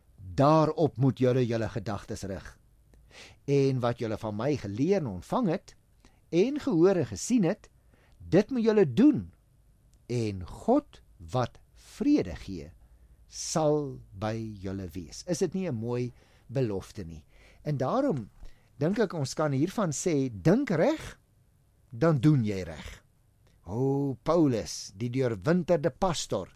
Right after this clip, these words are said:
hy het baie goeie raad. As hy oor verhoudingsprobleme praat,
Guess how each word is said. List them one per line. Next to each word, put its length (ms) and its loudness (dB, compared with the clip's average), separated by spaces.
hy 140 2
het 100 -8
baie 240 4
goeie 320 2
raad. 500 -6
As 160 2
hy 80 4
oor 160 -6
verhoudingsprobleme 1040 -2
praat, 400 -2